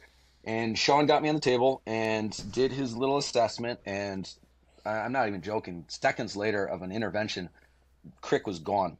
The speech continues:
and it's been gone. And that, that I was like, "Shit, okay, I gotta learn that." Um, Square One to me is a, uh,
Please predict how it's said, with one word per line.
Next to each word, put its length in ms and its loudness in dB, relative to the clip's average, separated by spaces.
and 160 -6
it's 140 -8
been 240 -2
gone. 380 -4
And 340 -8
that, 240 0
that 240 4
I 80 0
was 100 -4
like, 100 -10
"Shit, 320 -4
okay, 200 -2
I 80 2
gotta 160 -2
learn 240 -4
that." 360 -8
Um, 540 6
Square 500 4
One 360 4
to 160 -4
me 540 0
is 340 -2
a, 320 -2
uh, 340 2